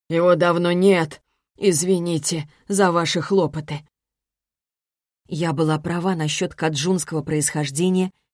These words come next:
мистера Лэндри. В его словах звучит этот мелодичный акцент,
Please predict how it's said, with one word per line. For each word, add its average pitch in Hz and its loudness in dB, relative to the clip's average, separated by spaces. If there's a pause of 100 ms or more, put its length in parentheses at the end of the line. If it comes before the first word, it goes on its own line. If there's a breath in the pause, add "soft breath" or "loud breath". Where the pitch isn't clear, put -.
мистера 175 -2
Лэндри. 151 -2 (380 soft breath)
В 151 -10
его 160 0
словах 156 -2
звучит 143 -6
этот 160 -8
мелодичный 165 -2
акцент, 170 -2